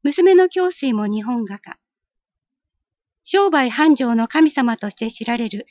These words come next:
恵比寿様は、烏帽子をかぶり、狩衣を着て、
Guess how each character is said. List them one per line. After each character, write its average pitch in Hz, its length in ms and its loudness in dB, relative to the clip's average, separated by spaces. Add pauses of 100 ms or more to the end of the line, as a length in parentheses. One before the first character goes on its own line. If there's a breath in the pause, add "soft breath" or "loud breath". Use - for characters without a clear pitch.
(120)
恵 214 80 -4
比 302 140 2
寿 - 160 -14
様 269 300 0
は、 226 160 -6 (460 soft breath)
烏 330 100 0
帽 370 120 2
子 277 200 -4
を 233 100 -2
か 233 160 -8
ぶ 233 100 -4
り、 214 280 -8
狩 302 280 2
衣 302 380 6
を 269 60 -2
着 - 120 -18
て、 240 180 -8